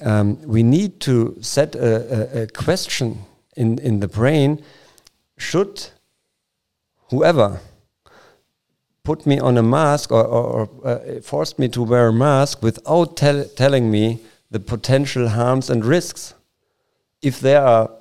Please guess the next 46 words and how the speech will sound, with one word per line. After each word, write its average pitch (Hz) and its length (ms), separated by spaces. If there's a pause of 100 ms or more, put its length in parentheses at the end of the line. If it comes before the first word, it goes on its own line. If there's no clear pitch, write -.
potential 110 520
harms 101 300
and 98 120
risks? - 400 (340)
Here 131 160
in 131 100
Germany, 147 500
if 123 140
you, 123 220
you, 127 320
if 120 140
you 127 120
said, 123 400
see 123 120
an 123 100
advert 131 500
for 113 480 (760)
paracetamol 120 800
or 120 160
any, 123 400
any 113 380
headache, 127 540 (100)
uh, 107 320
medicine, 113 640 (420)
you 110 100
see 120 160
the 117 180
advert 190 460
and 123 280
then 123 160
a 123 60
claim 131 340
at 131 160
the 131 140
end. 110 400 (280)
Do 113 100
you 120 160
know 135 280
what 135 260
the 120 80
claim 127 340
of, 135 200
at 120 200
the 120 120
end 147 180
is? - 260